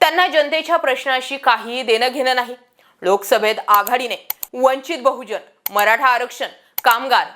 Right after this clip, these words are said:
कष्टकरी, मराठी माणूस यांची मतं खाल्ली, पण यांच्या प्रश्नांवरती अजूनही कोणतीही भूमिका त्यांनी मांडली नाही.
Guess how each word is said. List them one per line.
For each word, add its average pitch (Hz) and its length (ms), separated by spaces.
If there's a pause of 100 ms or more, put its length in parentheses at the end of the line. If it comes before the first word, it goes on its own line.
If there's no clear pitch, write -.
(180)
कष्टकरी, 233 580 (300)
मराठी 302 380
माणूस 220 400
यांची 285 300
मतं 277 340
खाल्ली, 180 240 (500)
पण 311 180
यांच्या 277 420
प्रश्नांवरती 302 800
अजूनही 262 520
कोणतीही 269 540
भूमिका 254 420
त्यांनी 208 260
मांडली 214 360
नाही. 240 260